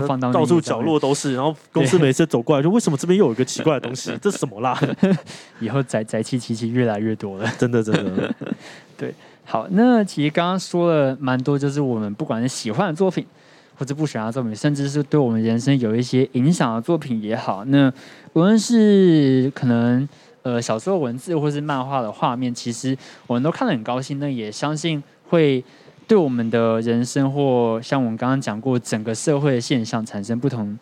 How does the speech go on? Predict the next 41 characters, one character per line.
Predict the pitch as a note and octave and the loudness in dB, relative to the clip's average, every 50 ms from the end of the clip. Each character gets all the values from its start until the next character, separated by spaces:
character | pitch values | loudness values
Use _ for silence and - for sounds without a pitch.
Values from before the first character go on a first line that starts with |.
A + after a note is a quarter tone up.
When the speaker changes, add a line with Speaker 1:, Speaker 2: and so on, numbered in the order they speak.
| - - _ - | -16 -20 _ -12
Speaker 1:
层 | - - B2+ G#2+ A2 | -6 -4 -2 -2 -2
次 | - - E3 C#3+ A#2 | -2 0 0 0 0
的 | G2 | 0
影 | G2 F#2+ G#2 | -4 -10 -10
响。 | G#2 - A#2 - _ _ - - - _ _ | -8 -8 -8 -10 _ _ -20 -20 -20 _ _
对 | - B2+ | -2 -2
啊， | A2+ A2+ A#2 A#2+ | 0 0 0 0
那 | C3+ C#3+ C#3+ | 2 2 2
像 | C#3 - D3 C#3+ C#3 | 2 2 0 0 0
比 | B2+ A#2+ | 0 0
方 | A#2+ B2+ C3+ | 2 2 2
说 | C3 - C#3 C3+ | 2 2 0 0
举， | C3+ B2+ - - A#2 A2 G#2+ - - - - - - - - - | 0 -2 -4 -4 -4 -4 -4 -6 -14 -20 -20 -20 -20 -20 -6 0
呃， | - C3+ C3 B2+ | 2 2 4 4
你 | D3 G#3 | 2 2
有 | B3 | 0
看 | F#3+ - F#3 E3 | 0 -2 -6 -6
这 | D3+ - D3 | -4 -2 -4
一 | C3+ | -4
季 | B2 C3+ C3 B2 A2+ | -4 -4 -4 -4 -4
的 | G#2+ F#2 E2 | -4 -6 -8
新 | - - - A2+ A2+ | -10 -8 -8 -8 -8
番 | G#2 - G#2 G2+ | -8 -8 -8 -8
吗？ | G2+ G2+ G2+ G2 A#2+ - - _ _ _ | -8 -10 -12 -12 -14 -18 -20 _ _ _
Speaker 2:
这 | - - C#4 G3+ | -2 2 2 2
一 | D3 C#3+ | 2 0
季 | - - - G#3 D#3+ C3 | -2 -6 -6 -4 -4 -4
的 | A#2+ A#2 A2 | -2 -4 -4
吗？ | G#2 G#2 G#2 G2+ G2+ G#2+ G#2+ | -4 -4 -4 -4 -4 -4 -2
Speaker 1:
对。 | C3 A2 G2 F2+ - - | -2 -2 -4 -6 -10 -4
Speaker 2:
这 | - D4+ C4+ | 0 2 2
一 | G#3 | 2
季 | - B3+ G#3+ | 2 2 4
我 | D3+ B2 A#2+ | 4 2 2
其 | - B2+ | -2 -4
实 | C3+ C3+ | -4 -4
看 | - G#3 F#3 | -2 -4 -4
得 | D3 | -4
比 | A#2+ - | -4 -6
较 | - C3 C#3 | -4 -4 -4
少。 | C#3 - - - C3 | -4 -4 -6 -6 -6